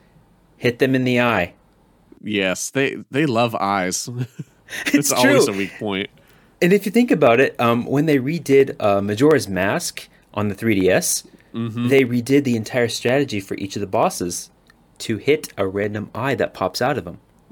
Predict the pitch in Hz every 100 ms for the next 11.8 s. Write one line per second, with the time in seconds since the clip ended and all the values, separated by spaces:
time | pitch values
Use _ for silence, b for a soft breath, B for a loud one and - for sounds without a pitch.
0 | - 110 92 101 90 _ _ _ _ _
1 | _ - - 107 - 95 113 - 110 107
2 | - _ - 110 B B B - - -
3 | - - 104 101 92 80 B B B -
4 | 156 101 82 - - 117 123 131 90 -
5 | _ _ _ _ 98 87 95 101 101 101
6 | 92 85 - 87 82 - - _ b b
7 | b b 127 143 160 175 143 107 95 117
8 | 107 135 143 139 - - - 143 - -
9 | 127 104 - - - 139 135 135 123 160
10 | 131 131 104 95 - _ _ _ - 160
11 | - 170 - 190 - 143 98